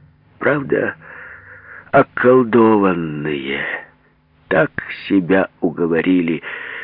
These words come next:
что касаться ничего не могут, и полотенцы поганые, и за стол паразитский не сядут, и ребёнок кулацкий омерзительный,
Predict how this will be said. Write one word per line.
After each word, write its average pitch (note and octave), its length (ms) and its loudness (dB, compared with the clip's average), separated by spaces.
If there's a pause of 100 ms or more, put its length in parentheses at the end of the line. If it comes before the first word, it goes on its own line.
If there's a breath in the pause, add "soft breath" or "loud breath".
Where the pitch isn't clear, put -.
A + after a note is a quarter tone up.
(140 loud breath)
что - 240 2
касаться - 680 0
ничего A2+ 720 0
не B2+ 200 -2
могут, A#2+ 480 0
и G#2+ 40 4
полотенцы B2 920 2
поганые, A#2 1000 2 (320 loud breath)
и A#2 120 4
за A#2+ 180 6
стол C#3 400 4
паразитский C3+ 1200 0
не A#2 160 4
сядут, G2+ 640 -2 (320 loud breath)
и C3 120 6
ребёнок C#3 520 6 (160)
кулацкий C#3 800 4
омерзительный, A2+ 1040 2